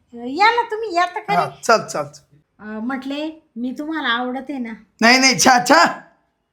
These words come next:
Speaker 1: नाही का?
Speaker 2: नाही आवडत.
Speaker 1: अहो, बघा ना.
Speaker 2: काय?
Speaker 1: मी मग इथं साडी घालीत होते ना.
Speaker 2: हा.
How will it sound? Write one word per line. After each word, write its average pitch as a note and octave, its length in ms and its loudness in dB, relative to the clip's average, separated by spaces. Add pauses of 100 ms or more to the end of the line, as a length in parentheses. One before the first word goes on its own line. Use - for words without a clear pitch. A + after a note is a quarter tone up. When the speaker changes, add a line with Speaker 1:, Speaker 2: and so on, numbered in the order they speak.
(920)
Speaker 1:
नाही B3+ 240 -8
का? D#4 340 -10
Speaker 2:
नाही G#3+ 220 2
आवडत. F#3+ 340 4 (520)
Speaker 1:
अहो, A#3+ 440 -8
बघा C#4 300 -6
ना. A#3+ 180 -6 (380)
Speaker 2:
काय? G3+ 240 -2
Speaker 1:
मी B3+ 320 -6
मग D4 240 -8
इथं C4+ 340 -6
साडी A#3+ 360 -4
घालीत A3+ 360 -10
होते A3 220 -10
ना. D4 400 -6
Speaker 2:
हा. B3+ 260 2